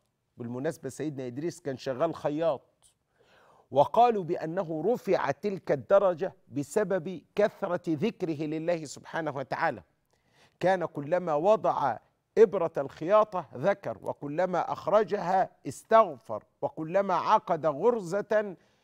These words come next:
آه، كبر. المهم هذا الملك حمله بين جناحيه حتى وصل إلى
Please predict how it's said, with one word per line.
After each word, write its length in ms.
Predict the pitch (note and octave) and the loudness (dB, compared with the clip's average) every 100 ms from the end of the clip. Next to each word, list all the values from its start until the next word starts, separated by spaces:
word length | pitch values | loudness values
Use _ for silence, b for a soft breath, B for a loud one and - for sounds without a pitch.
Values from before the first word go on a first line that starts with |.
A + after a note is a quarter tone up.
| b b b | b b b
آه، 240 | D#3 E3+ - | 0 0 0
كبر. 560 | - B3 D3+ C3+ G#2 - _ _ _ _ _ _ _ _ - F3 | 4 4 4 -2 -2 -6 _ _ _ _ _ _ _ _ -4 -2
المهم 540 | A3+ A3+ A3 D#4 D4 | -2 -4 -4 -4 -4
هذا 440 | B3+ D#3+ C4 A3 | -6 2 4 6
الملك 440 | G#3 F#3 G#3+ G3 - | 2 4 4 4 0
حمله 560 | - A3+ G#3 F3 D#3+ | 2 4 4 0 -4
بين 360 | D#3 G3+ G#3 F3 | 2 2 2 -4
جناحيه 680 | D3+ D3+ D3+ - - A#3+ B3+ _ _ _ _ _ _ _ | -4 -6 -6 -4 -2 -2 -4 _ _ _ _ _ _ _
حتى 340 | - G#3+ _ F3+ | -4 -4 _ 0
وصل 460 | F#3 G#3 - F3+ | 0 -2 -2 -4
إلى 420 | E3 E3+ F3+ F3 | -4 -4 -2 -2